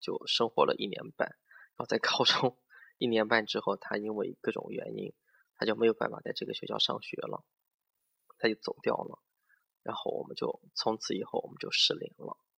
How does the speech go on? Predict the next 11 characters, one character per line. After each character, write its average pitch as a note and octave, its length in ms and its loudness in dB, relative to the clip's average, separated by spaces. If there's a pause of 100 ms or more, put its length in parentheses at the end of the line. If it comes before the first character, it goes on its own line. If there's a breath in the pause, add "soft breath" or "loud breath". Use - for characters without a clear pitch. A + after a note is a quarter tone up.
(260)
就 - 100 -8
没 A#2+ 120 -2
有 C3 80 -4
再 - 140 0
联 - 200 -6
系 - 160 -6
到 - 120 -8
这 - 120 -6
个 - 80 -10
人。 - 180 -12 (1300 soft breath)
啊， - 80 -6